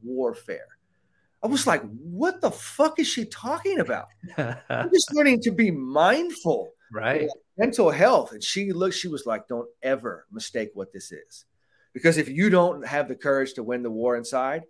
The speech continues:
Speaker 1: you will literally create war outside of you. And you will be in a cycle of violence that never stops unless you have the ability," which we all do,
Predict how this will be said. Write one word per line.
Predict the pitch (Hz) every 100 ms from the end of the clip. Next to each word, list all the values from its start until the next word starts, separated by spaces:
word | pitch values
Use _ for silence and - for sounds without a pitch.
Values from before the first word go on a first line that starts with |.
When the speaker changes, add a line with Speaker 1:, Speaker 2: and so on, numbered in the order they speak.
| _ -
Speaker 1:
you | 139
will | 131
literally | 123 135 165 160 135
create | 117 139 127 113 110
war | 107 107 107
outside | 98 - 95 90
of | -
you. | _ _ _ _ _ _ _
And | 107 117
you |
will | 123
be | 120
in | 113
a |
cycle | 110 123 110 120
of | 117
violence | 104 104 98 -
that | 101
never | 104 95
stops | 98 95 90 -
unless | 92 95 107 120 -
you | 131
have | 117 107
the | 113
ability," | 95 107 107 - - _ _ _ _ _ _ _ -
which | 107 113
we |
all | 113 139 180
do, | 208 135